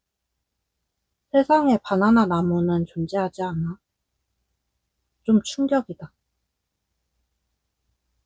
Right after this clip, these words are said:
두 번째, 사람 몸에서 가장 강한 근육은? 정답은 혀.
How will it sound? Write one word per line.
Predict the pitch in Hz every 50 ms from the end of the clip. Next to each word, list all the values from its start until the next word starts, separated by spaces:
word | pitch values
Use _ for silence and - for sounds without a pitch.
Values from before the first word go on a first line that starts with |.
| _ _ _ _ _
두 | - 202 190
번째, | 214 220 226 220 - - - 185 180 - _ _ _ _ _ _ _ _ _ _ _ _ _ _
사람 | - 285 277 277 294 311 311 269
몸에서 | 196 180 170 175 180 185 180 - 196 190 185 185 185 180 -
가장 | - - - 175 - - 208 226 226 220
강한 | - - - 175 170 165 170 180 185 202 226 247 247 254 233
근육은? | - - 165 156 156 147 131 151 - 170 208 262 277 _ _ _ _ _ _ _ _ _ _ _ _ _ _ _ _ _ _ _ _ _ _ _ _ _ _ _ _ _ _ _ _ _ _ _ _ _ _ _ -
정답은 | - 190 180 170 165 - 175 165 160 156 - - 185 226 254 262 269 277 269 - _ _ _ _ _ _ _ _ _ _
혀. | - - 277 277 254 185 139 -